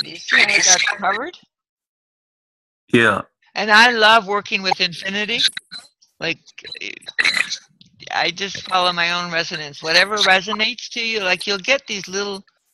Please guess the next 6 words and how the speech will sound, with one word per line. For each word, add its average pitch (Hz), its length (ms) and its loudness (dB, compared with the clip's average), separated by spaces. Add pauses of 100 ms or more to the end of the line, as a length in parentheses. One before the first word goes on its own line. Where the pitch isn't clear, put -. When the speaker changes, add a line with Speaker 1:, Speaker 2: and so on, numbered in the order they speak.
(600)
Speaker 1:
mm, 185 440 -10 (1040)
I 214 200 6
get 220 260 2
nurturing, 240 760 -2
encouraging 196 840 -6
messages. 170 500 -2